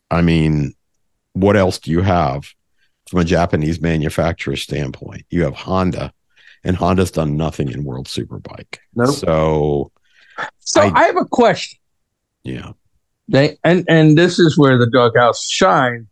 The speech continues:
Speaker 3: by my, by my random questions I feel sometimes. No, not really. But listen, you know, when we talk about the last three years,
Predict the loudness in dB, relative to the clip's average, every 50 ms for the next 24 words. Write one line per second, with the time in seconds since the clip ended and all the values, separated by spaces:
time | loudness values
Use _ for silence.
0 | _ _ 0 0 0 2 0 2 2 4 2 2 0 -2 -8 _ _ _ _ _
1 | _ _ _ _ _ 0 4 4 4 6 6 4 4 2 0 0 0 2 2 4
2 | 4 2 2 0 -2 -2 2 2 2 2 0 -4 -6 -12 _ _ _ -4 -4 -4
3 | -2 _ -2 -2 -2 -2 -4 -8 -8 -4 -4 -4 -4 -4 -8 -4 0 2 2 2
4 | 2 2 2 2 4 2 0 -2 -4 -8 _ _ _ _ 4 6 6 4 4 0
5 | -2 -2 -4 _ _ _ _ _ _ _ -20 _ _ _ _ _ 4 4 6 8
6 | 6 6 6 4 4 2 4 4 6 6 6 6 6 6 4 4 4 4 4 6
7 | 4 2 2 0 0 0 2 2 2 4 4 2 2 -2 -4 _ _ _ _ _
8 | _ _ _ _ _ _ _ 2 4 4 6 6 6 4 2 0 -4 -12 -12 _
9 | 2 4 4 6 6 6 6 6 6 4 4 4 2 2 0 -4 -10 -14